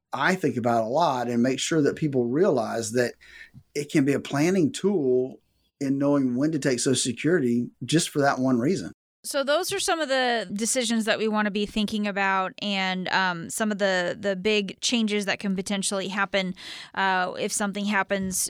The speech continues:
Speaker 2: to our spouse. Um, as we continue this conversation today, if you hear something you'd like to get some more answers on, eight six three, two eight five, thirty-eight fifteen. Just want to take a moment to give you the phone number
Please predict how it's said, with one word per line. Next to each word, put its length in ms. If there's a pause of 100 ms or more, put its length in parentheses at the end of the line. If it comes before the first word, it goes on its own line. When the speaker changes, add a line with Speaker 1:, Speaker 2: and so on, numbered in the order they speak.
Speaker 2:
to 380
our 200
spouse. 640 (300)
Um, 200
as 220
we 340 (460)
continue 460
this 180
conversation 760
today, 360
if 100
you 60
hear 180
something 260
you'd 100
like 140
to 60
get 160
some 140
more 120
answers 380
on, 220
eight 200
six 260
three, 280
two 320
eight 180
five, 360
thirty-eight 500
fifteen. 580
Just 220
want 180
to 20
take 180
a 40
moment 340
to 80
give 220
you 80
the 120
phone 240
number 320